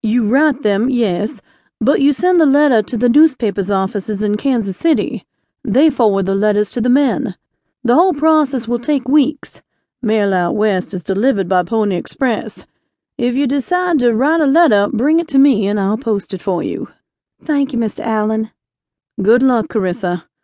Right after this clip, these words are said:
I hope it works out for you, but I'm sorry that it's come to this." But she scarcely heard him.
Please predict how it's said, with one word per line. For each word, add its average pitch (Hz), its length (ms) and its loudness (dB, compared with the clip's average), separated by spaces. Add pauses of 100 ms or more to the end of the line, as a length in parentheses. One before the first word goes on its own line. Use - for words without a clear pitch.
(300)
I 226 180 -2
hope 294 220 -2
it 262 60 0
works 240 380 0
out 262 200 0
for 202 100 -6
you, 175 300 -2 (340)
but 202 180 -6
I'm 240 240 -2
sorry 233 460 -2
that 180 160 -2
it's 175 220 -8
come 208 160 -2
to 170 80 -6
this." - 560 -6 (840)
But - 140 -8
she - 160 -8
scarcely 262 720 -4
heard 233 240 -2
him. 202 300 -4